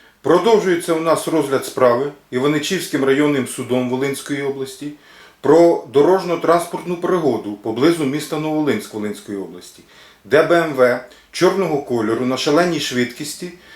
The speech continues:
здійснило зіткнення з автомобілем Chery. В минулих відео я вам розповідав, як працівники поліції, змінивши місце зіткнення автомобілів, перетворили водійку Chery з потерпілої на обвинувачення.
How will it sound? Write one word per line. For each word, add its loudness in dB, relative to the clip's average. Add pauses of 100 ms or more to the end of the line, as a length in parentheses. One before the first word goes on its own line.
(320)
здійснило 2
зіткнення -4
з -2
автомобілем 0
Chery. -6 (720)
В -8
минулих 2
відео 2
я 2
вам 2
розповідав, -4
як 0
працівники -4
поліції, -6 (380)
змінивши 2
місце -4
зіткнення -2
автомобілів, 0 (600)
перетворили 4
водійку -2
Chery 2
з -16
потерпілої 0
на 0
обвинувачення. -6